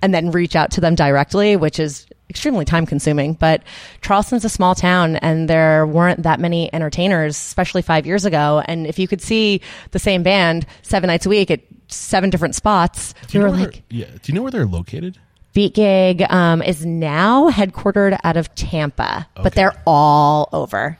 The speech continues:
Speaker 1: So they, so, I mean, it's a technology platform,
Speaker 2: Oh,
Speaker 1: so
Speaker 2: okay.
Speaker 1: they kind of route bands all over the East Coast.
Speaker 2: I need to get them on the show.
Speaker 1: It,
Speaker 2: And
Speaker 1: yeah,
Speaker 2: then
Speaker 1: no, you really, really should. Um, it's a really interesting concept, and it, it, it has totally changed the game for us. We have been booking bands from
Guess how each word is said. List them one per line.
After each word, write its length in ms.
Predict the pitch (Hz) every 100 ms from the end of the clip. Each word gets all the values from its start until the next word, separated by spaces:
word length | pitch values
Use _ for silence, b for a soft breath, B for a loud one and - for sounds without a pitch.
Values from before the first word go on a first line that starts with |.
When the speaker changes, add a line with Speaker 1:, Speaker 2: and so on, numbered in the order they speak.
| -
Speaker 1:
So 120 | 156
they, 320 | 175 175 185
so, 140 | -
I 80 | 185
mean, 80 | 180
it's 120 | 165
a 40 | -
technology 460 | 175 185 170 -
platform, 360 | 147 147 - 135
Speaker 2:
Oh, 40 |
Speaker 1:
so 120 | 110
Speaker 2:
okay. 60 | 170 165 180 190
Speaker 1:
they 80 | 190 _ _ _ _
kind 200 | - 185
of 120 | 160 151
route 380 | 151 160 -
bands 640 | - 156 156 147 143 - - B B B B -
all 300 | 170 165 160
over 140 | 160
the 100 | 151
East 240 | 127 135
Coast. 380 | - 160 165 -
Speaker 2:
I 40 | 131
need 80 |
to 20 | 120
get 140 | 110
them 160 | 104 92
on 100 | 82
the 80 |
show. 420 | 82 - 92 92 87
Speaker 1:
It, 100 | 233
Speaker 2:
And 80 | 117
Speaker 1:
yeah, 160 | 226 202
Speaker 2:
then 80 | 208
Speaker 1:
no, 100 | 208
you 180 | 196 190
really, 260 | 220 208
really 180 | 180 165
should. 340 | 175 175 160 -
Um, 400 | 180 170 165 170
it's 140 | - 180
a 60 |
really 380 | 175 156 196 202
interesting 360 | 185 185 180 185
concept, 440 | 170 165 165 151 -
and 100 | 175
it, 200 | - -
it, 140 | 185 -
it 180 | - -
has 140 | 190 -
totally 360 | - 220 202
changed 300 | 185 180 170
the 40 | 160
game 160 | 156
for 120 | 147
us. 200 | 98 -
We 200 | 170 180
have 160 | 175 165
been 180 | 185 160
booking 280 | 160 165 160
bands 300 | 160 156 147
from 280 | 156 151